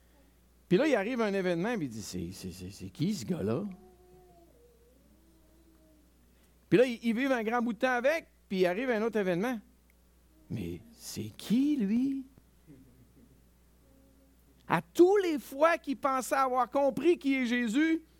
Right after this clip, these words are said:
je pense que Jésus s'amusait à leur montrer, « Ta minute, t'as pas fini. »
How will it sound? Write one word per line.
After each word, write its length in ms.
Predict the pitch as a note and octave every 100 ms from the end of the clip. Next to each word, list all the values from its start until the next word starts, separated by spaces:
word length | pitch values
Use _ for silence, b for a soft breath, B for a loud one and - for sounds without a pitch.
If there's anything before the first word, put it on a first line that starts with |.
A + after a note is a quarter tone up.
| _ b b b b _ _ _ -
je 80 | -
pense 200 | B3 G3
que 120 | E3
Jésus 320 | E3 E3 G3+
s'amusait 380 | G3 D#3 D3+ F#3+
à 80 | F#3
leur 100 | D#3+
montrer, « 340 | D#3 C#3+ E3
Ta 120 | E3
minute, 240 | D#3+ F3 E3+
t'as 80 | D3
pas 140 | C#3+
fini. » 360 | C3 D3 D#3+